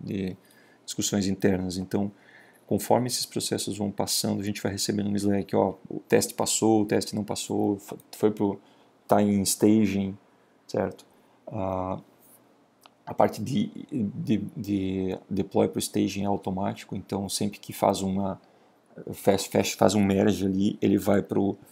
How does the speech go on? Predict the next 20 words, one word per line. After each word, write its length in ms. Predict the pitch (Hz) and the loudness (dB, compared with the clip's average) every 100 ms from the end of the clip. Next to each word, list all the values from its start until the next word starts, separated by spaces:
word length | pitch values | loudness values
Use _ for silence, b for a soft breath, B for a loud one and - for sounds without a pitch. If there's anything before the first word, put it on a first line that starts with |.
| B B _ | B B _
pro 80 | - | -6
staging 560 | 101 98 101 110 123 - | -4 0 0 -2 -6 -2
e 120 | 107 | 2
aí 240 | 101 110 - - - _ _ | 2 0 -4 -16 -20 _ _
vai 140 | 110 104 | 2 2
pro 120 | 104 | 2
ready 220 | 101 104 | 0 -2
pro 140 | - 107 | -6 -4
production, 580 | 117 110 123 - 147 | -2 0 0 -2 -4
e 60 | 113 | 0
aí 240 | 107 107 - _ - | 0 -2 -8 _ -16
do 220 | - - | -2 -2
pro-, 260 | - 117 98 - | 0 -2 -4 -8
do 160 | 104 | -4
staging 360 | 104 - 110 107 | -4 -2 -4 -4
pra 100 | 104 | -6
production 500 | 104 101 107 107 113 | -4 -2 -2 -2 -4
é 60 | 110 | -4
um 60 | |
processo 640 | 107 110 - 101 - 101 | -2 -2 0 0 0 0